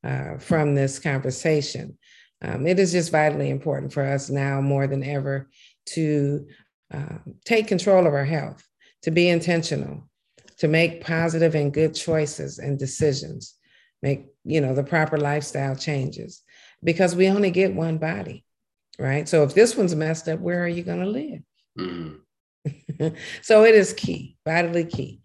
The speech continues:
Speaker 1: Drinking more water, eating more fruits and vegetables. Try incorporating a piece of fruit or vegetable in every meal, right? Theoretically, so there is a plate method that I'll share with you. So you have a circular plate, right?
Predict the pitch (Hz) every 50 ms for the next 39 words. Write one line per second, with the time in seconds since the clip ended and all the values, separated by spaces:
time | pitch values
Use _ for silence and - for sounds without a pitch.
0 | _ _ _ _ _ _ _ - - 139 151 151 170 165 160 156 156 156 156 151
1 | 151 147 147 147 147 147 139 127 120 110 90 127 147 156 165 160 160 156 151 147
2 | 143 143 - 156 147 139 - - 135 135 135 131 127 127 127 - - - 135 131
3 | - - 247 247 247 240 233 240 240 214 208 185 180 175 175 170 165 160 156 151
4 | 156 208 190 196 - 165 143 - - - 139 147 139 - - - _ - - -
5 | _ _ _ _ _ _ _ - 143 143 139 143 147 151 151 151 - 143 143 139
6 | 135 - 143 135 135 - - 151 151 147 143 147 147 143 139 139 139 131 123 -
7 | - - - - _ _ _ _ _ _ _ _ _ _ _ _ _ _ - 120
8 | 123 123 131 139 - - - - - - - - _ - 175 175 170 180 190 208
9 | 233 226 214 170 135 135 139 - 180 156 147 139 160 160 160 165 160 156 143 156
10 | 143 139 139 - - 196 196 180 - 135 135 131 127 - - - - - 135 131
11 | 127 127 127 - - 127 127 127 127 127 - - 123 120 - 135 135 139 143 147
12 | 143 139 147 143 143 - 156 160 160 165 175 160 160 156 160 - 170 139 120 -
13 | - _ _ - - 131 127 127 117 107 -